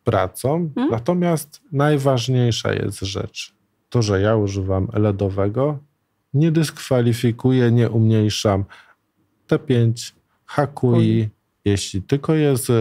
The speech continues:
Speaker 1: dostępne, jeśli tylko kogoś finansowo na to stać,
Speaker 2: Mhm.
Speaker 1: jeśli, e, roz-, ktoś rozumie, dlaczego wybiera dane narzędzie, no to sukces mamy w kieszeni.
Speaker 2: Mhm.
Speaker 1: Nie można z góry zakładać, kupiłem Ferrari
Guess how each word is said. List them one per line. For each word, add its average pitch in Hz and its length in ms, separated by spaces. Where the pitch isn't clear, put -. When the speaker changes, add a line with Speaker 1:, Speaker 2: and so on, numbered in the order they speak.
Speaker 1:
dostępne, 95 760
jeśli 104 320
tylko 160 380
kogoś 139 380
finansowo 101 720
na 92 180
to 90 240
stać, - 460
Speaker 2:
Mhm. 180 140
Speaker 1:
jeśli, 139 400
e, 117 220
roz-, 123 320
ktoś - 500
rozumie, 135 680
dlaczego 151 500
wybiera 110 500
dane 110 460
narzędzie, 110 720
no 113 100
to 127 140
sukces - 460
mamy 135 420
w - 140
kieszeni. 101 500
Speaker 2:
Mhm. 185 340
Speaker 1:
Nie 117 120
można 143 460
z 117 140
góry 135 340
zakładać, 113 640
kupiłem 139 520
Ferrari 151 640